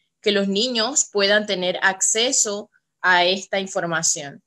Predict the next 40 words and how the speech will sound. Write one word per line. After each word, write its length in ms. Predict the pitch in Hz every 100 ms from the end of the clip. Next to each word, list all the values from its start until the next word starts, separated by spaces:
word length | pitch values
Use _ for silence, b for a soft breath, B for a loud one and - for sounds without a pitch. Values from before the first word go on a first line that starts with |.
| _ _ _ -
En 160 | 208
el 140 | 220 220
caso 300 | 277 311 370
de 120 | 311
las 140 | 262
personas 340 | 247 208 240 269
con 140 | 247
discapacidad, 500 | 214 208 185 190 214
pues 160 | 220 233
sí 100 | 269
hay 100 | 240
muchos 340 | 233 233 233
retos. 420 | 208 185 175 175
Sabemos 340 | 208 190 180 214
de 140 | 196
que 220 | - 175
un 120 | 175 190
museo 300 | 208 214 202
accesible 460 | 208 208 208 202
por 160 | 196 185
completo, 400 | 185 185 202 208
pues 160 | 175 180
debería 340 | 170 170 180
contar 340 | 185 175 180 -
con 160 | 180
braille, 540 | 180 202 185 180 175 180
con 160 | 175
audioguía, 880 | 165 165 165 175 180 202 185 170 165
con 240 | 170 170
lengua 280 | 175 170 175
de 120 | 170
señas, 460 | 170 214 190 175 170 - -
con 160 | 175
otros 220 | 175 170 190
idiomas. 920 | 175 202 185 170 - - - - - _ -
Y 200 | 247 -
pues 340 | 233 220 220
sabemos 420 | - 247 240 269 320
de 140 | 254
que 280 | 220 190